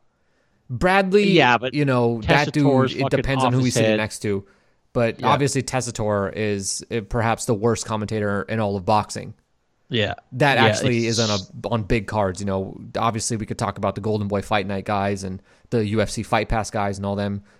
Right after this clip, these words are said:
Speaker 1: but nobody would know what we're talking about.
Speaker 2: No, but hey, no, no, like I said, I'll goof on Dougie Fisher, but he actually, he's, he's a,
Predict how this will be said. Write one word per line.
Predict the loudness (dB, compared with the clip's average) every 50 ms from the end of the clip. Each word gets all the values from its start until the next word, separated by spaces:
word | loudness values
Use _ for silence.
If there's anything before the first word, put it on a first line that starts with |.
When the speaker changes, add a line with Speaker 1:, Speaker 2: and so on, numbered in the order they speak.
| _ _ -2
Speaker 1:
but | -2 0 0 -2 -4 -8 _ _ _ _
nobody | -2 0 2 2 2 2
would | 0 0 0
know | 0 0
what | 0
we're | -2 -2
talking | -4 -4 -4 -4 -6 -6
about. | -6 -4 -6 -6 -8 -12 _ _ _ _ _ _ _ _ -6 2
Speaker 2:
No, | 6 8 8 10
but | 8 8 8
hey, | 8 8 6
no, | 6 4 2 2
no, | 2 2 -2 0 2 4 4 6 4
like | 4 2 0
I | 0
said, | -2 -2 0
I'll | 4 6 6 6 6
goof | 4 2 0 0 0 0 0
on | 0 2
Dougie | 2 2 2 2 0 -2
Fisher, | 2 4 4 4 4 2 2
but | 2 0 0 0
he | 2 2
actually, | 2 2 2 2 2 0 2
he's, | 4 4 2 2 0 -4 0
he's | 2 2 4 4
a, | 2